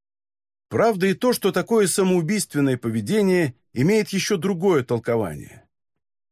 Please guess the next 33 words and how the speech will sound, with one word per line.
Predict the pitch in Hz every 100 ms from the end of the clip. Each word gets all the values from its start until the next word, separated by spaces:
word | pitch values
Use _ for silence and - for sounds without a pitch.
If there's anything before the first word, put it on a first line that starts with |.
| _
Оно | - 131 226
означает, | 208 190 185 233 226
что | - 185
человека | - 170 180 220 226 123
можно | 123 160 151
довести | 139 143 - 196 185 - _ -
до | 175
определённой | 170 165 160 190 180 147
черты | - 123 - 208
и | - 165
не | 165
далее – | 151 123 104 87 76 - _ _ _
что | - - 156
за | 143
этой | 202 240 196
чертой | 151 165 147 151 127
он | 180 196
предпочитает | 156 165 147 139 147 170 143
смерть | - 127 175 185 - -
нечеловеческому | 127 - 120 113 143 147 120 - 117
существованию. | 110 113 - - 104 92 85 67 58 - _ _ _ _ _ _
Но | 120 160
первым | - 240 214 190
шагом | - 175 143 123
к |
этому | 151 147 139
жуткому | 101 180 - 135 123
выбору | 104 196 175 170 - _ -
всё | - 175
равно | 156 180
бывает | 190 175 175 165 -
инерция | 160 147 165 156 - 139
бездействия. | 120 120 107 92 101 85 - 71 64 -